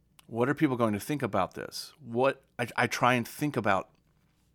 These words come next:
every objection that I'm going to have at a talk and how I'm gonna overcome that. And I started to realize that I'm being driven by what people think. It's not about what I know or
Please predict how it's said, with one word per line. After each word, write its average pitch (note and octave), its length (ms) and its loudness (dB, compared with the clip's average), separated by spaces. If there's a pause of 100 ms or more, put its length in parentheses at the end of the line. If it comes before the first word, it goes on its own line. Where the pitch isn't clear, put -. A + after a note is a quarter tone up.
(220)
every C3+ 240 2
objection A2+ 600 0
that G#2 120 0
I'm G#2 80 -6
going G#2 240 -4
to G2+ 60 -6
have G2+ 380 4
at F2+ 100 -4
a F2+ 40 -10
talk E2+ 420 -6 (1160)
and G#2 100 -8
how A#2+ 140 4
I'm A2+ 80 2
gonna G#2 140 0
overcome G#2 500 -4
that. F2+ 180 -8 (300)
And A2 100 -2
I A2+ 40 -2
started B2+ 220 2
to A2 40 -4
realize B2 320 6
that G#2+ 140 -2
I'm G#2+ 140 -2
being A2 220 -2
driven A#2 460 0
by F#2+ 380 -2 (260)
what A2+ 220 -2
people G2+ 280 -6
think. - 460 -8 (1500)
It's - 160 -6
not B2 240 6
about G#2 300 2
what A2 160 2
I G2 140 0
know G2 320 -2
or F#2+ 440 -6